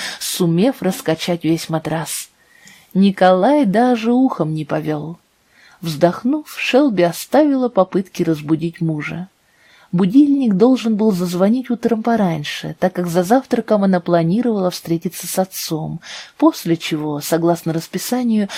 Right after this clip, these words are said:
весь день был полностью расписан. Она пролежала ещё какое-то время, прежде чем заснуть, в надежде,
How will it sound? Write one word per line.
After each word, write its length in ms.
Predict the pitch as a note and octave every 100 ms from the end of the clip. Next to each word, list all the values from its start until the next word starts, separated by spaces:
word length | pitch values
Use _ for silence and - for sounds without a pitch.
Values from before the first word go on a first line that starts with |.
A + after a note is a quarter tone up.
| -
весь 480 | - D#3+ A#3+ C#4 G#3
день 260 | F3 A3 G3
был 220 | F#3 F3
полностью 560 | F3 E3 D#3+ D#3 - D3+
расписан. 680 | D3 - D3 - E3 E3+ F#3 _ _ _ _ _ _ _ _ F#3+
Она 160 | F3+
пролежала 720 | E3+ E3 D#3+ D3+ C#3+ F#3+ A#3+
ещё 260 | A3+ - G#3+
какое-то 520 | - F#3+ G#3 G3 F#3+
время, 420 | F3+ F#3+ F#3 E3+
прежде 380 | E3 F3 E3+ E3+
чем 200 | E3 E3
заснуть, 600 | D3+ D#3+ - A3+ A#3+ -
в 80 | F#3
надежде, 720 | A3 G#3 F#3+ D3+ - - E3+